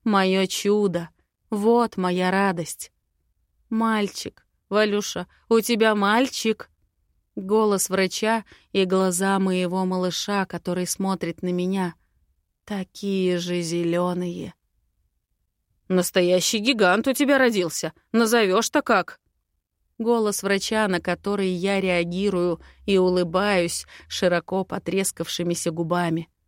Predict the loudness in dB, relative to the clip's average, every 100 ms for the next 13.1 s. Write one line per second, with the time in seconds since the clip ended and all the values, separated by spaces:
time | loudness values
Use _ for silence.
0 | -6 0 0 0 -2 -2 0 0 -2 -6
1 | -4 -4 -4 -6 -6 -8 -12 _ _ _
2 | _ _ -2 0 0 0 0 0 0 0
3 | 0 2 2 -2 -4 -4 0 0 2 0
4 | 0 0 -2 -4 -4 -2 -2 -6 -10 _
5 | -20 -20 -6 -2 -2 -2 0 2 0 2
6 | 2 0 0 0 0 0 0 -2 -6 -2
7 | -2 0 0 0 0 -2 -4 -2 -2 -4
8 | -16 _ _ _ _ _ _ _ -4 0
9 | 2 2 2 2 0 -20 _ 0 2 2
10 | 0 0 2 0 2 2 2 2 0 0
11 | 0 0 _ _ _ _ _ _ _ -6
12 | -2 -2 -2 -2 -4 -6 -6 -6 -6 -8
13 | -14